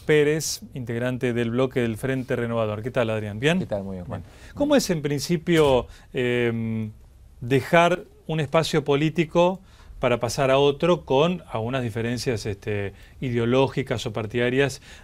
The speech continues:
Speaker 1: de la coalición cívica al Frente Renovador? ¿Cómo se acomodan las ideas para, para incorporarse a este frente?
Speaker 2: Sí, mira, yo creo que es un frente que tuvo varias características, eh, importantes. En primer lugar, permitió que hoy estemos discutiendo otra cosa en la Argentina.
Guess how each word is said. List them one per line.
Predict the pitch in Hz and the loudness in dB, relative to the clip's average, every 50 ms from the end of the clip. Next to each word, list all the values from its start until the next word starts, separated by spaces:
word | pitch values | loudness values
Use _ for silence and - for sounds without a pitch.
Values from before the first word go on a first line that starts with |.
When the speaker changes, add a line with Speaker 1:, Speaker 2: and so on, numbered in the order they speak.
| - | -12
Speaker 1:
de | - 117 110 131 135 | -6 0 4 4 4
la | 131 123 | 4 4
coalición | 123 123 120 117 - 135 127 117 | 2 0 -2 -2 -2 -4 -6 -6
cívica | - - 147 151 147 - 143 131 | -4 -4 -4 -4 -2 0 2 2
al | 127 110 | 2 0
Frente | - 127 120 117 113 117 | -2 -4 -6 -4 -4 -4
Renovador? | 107 107 104 104 107 104 98 95 92 92 95 - | -4 -4 -6 -6 -6 -6 -6 -6 -8 -8 -8 -2
¿Cómo | - 185 196 202 | 0 2 2 2
se | - - | 2 2
acomodan | 165 131 - 156 151 151 160 160 156 147 143 135 | 0 0 2 0 2 2 2 2 2 0 0 -2
las | 127 117 - | -2 -4 -4
ideas | 143 131 135 143 151 139 127 | -2 -2 0 2 0 0 0
para, | - 127 117 117 113 110 107 107 - - - - - - - - | 0 0 0 0 0 -2 -4 -6 -12 -20 -20 -20 -20 -20 -14 -8
para | - 123 123 | -6 -6 -4
incorporarse | 123 117 - 123 113 104 123 120 127 127 110 - 123 | -4 -2 -2 -2 -2 0 -2 0 0 0 -2 -4 -8
a | |
este | - - 107 | -8 -8 -8
frente? | - - 104 95 90 90 98 92 90 | -8 -8 -8 -8 -10 -10 -10 -10 -12
Speaker 2:
Sí, | 92 - - - 113 110 110 - - - - - - - | -10 -6 -2 0 0 0 -2 -4 -8 -20 -20 -20 -12 -4
mira, | - 143 107 101 | 0 2 2 2
yo | 101 - 165 | 2 0 0
creo | 175 165 151 | 2 2 2
que | |
es | 139 123 | 2 2
un | 120 107 - | -2 -6 -4
frente | - 127 143 143 127 120 | -2 -4 -2 -2 -2 -2
que | 101 104 | -2 -2
tuvo | 87 - 123 123 113 104 | -4 -2 0 0 2 2
varias | 98 110 113 107 | 4 2 2 2
características, | 95 98 92 87 95 101 104 - 98 - 92 90 87 - - - - - - - | 0 -4 -4 -2 -4 -6 -6 -6 -8 -6 -4 -4 -4 -6 -12 -18 -20 -20 -20 -16
eh, | 98 92 90 - | -12 -12 -10 -10
importantes. | 95 87 82 95 90 - 92 87 85 78 80 85 | -8 -8 -6 -6 -6 -4 -4 -6 -6 -8 -10 -10
En | 87 | -6
primer | 90 98 110 110 | -4 -2 -2 0
lugar, | 117 113 120 127 135 - - - - - - - - - - - - - - - - | 2 4 4 4 4 2 -2 -10 -20 -20 -20 -20 -20 -20 -20 -20 -20 -20 -18 -8 -4
permitió | 98 98 95 101 98 85 - 123 101 | -2 0 2 2 0 2 2 0 2
que | - 123 | 2 2
hoy | 110 | 0
estemos | 104 - 113 101 101 98 | 0 0 -2 -2 -2 -2
discutiendo | 95 92 87 101 98 | -2 -2 0 0 0
otra | 87 92 87 | 0 0 -2
cosa | 98 - - | -2 -2 -4
en | 95 | -6
la | 87 | -6
Argentina. | - 92 95 104 104 117 92 80 - | -4 -4 -4 -2 0 -2 -2 -4 -6